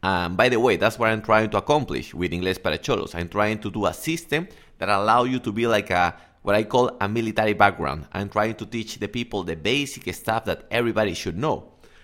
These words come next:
But for the moment, I want to share with you some things that you can be implementing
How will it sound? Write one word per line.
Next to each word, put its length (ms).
But 340
for 160
the 100
moment, 420
I 60
want 220
to 80
share 200
with 240
you 160
some 300
things 300
that 120
you 120
can 220
be 240
implementing 920